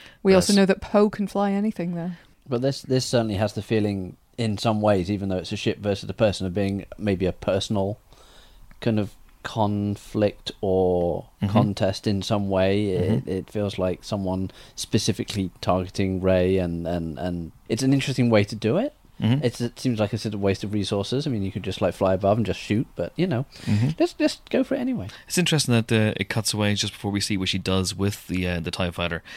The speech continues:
Speaker 1: Mm.
Speaker 2: So a couple of options. One, she could be going to try and cut off one of its foils. Uh,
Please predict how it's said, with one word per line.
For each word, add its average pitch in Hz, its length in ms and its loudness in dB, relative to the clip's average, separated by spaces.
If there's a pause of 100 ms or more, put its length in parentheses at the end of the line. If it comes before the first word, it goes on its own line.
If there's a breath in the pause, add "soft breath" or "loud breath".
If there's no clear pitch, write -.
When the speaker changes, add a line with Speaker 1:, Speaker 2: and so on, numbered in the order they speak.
(120 loud breath)
Speaker 1:
Mm. - 60 -12
Speaker 2:
So 101 280 6
a 92 100 -2
couple - 220 2
of 120 80 0
options. 170 460 0 (280 soft breath)
One, 120 260 4
she 131 180 2
could 110 300 -6
be 107 80 4
going 104 220 2
to 104 60 -4
try 104 140 -2
and 104 100 0
cut - 200 0
off 104 240 2
one 104 100 0
of 95 80 -4
its - 120 -6
foils. 151 540 -2 (300 loud breath)
Uh, 92 200 0